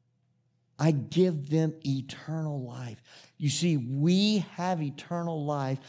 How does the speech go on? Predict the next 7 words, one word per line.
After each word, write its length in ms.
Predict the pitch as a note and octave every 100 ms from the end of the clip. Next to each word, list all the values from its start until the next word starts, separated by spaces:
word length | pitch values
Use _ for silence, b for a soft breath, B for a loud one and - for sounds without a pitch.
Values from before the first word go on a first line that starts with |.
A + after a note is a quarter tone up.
| B B
because 420 | D3 C#3 D3 B2
we 100 | C3+
started 520 | C3 - D#3 D3+ D3+ D3
following 880 | - - - C#3 C#3+ C3+ C3 C3
the 80 | A2+
shepherd, 800 | G#2 - - D3+ - F2 - - - _ _ _ _ _ _ _ _ _
Jesus. 800 | - C3+ G#2 - - - -